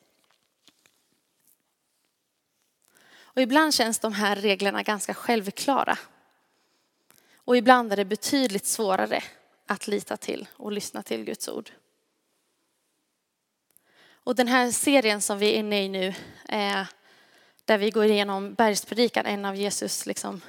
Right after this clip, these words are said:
kändaste predikningar och undervisningar.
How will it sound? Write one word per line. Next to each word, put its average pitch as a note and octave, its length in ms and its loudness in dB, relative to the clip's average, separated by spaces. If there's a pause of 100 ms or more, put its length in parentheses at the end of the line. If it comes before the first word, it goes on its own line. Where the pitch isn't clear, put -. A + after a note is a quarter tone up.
(220)
kändaste G#3 680 0
predikningar G#3 640 -6
och G#3+ 100 -6
undervisningar. G3+ 720 -6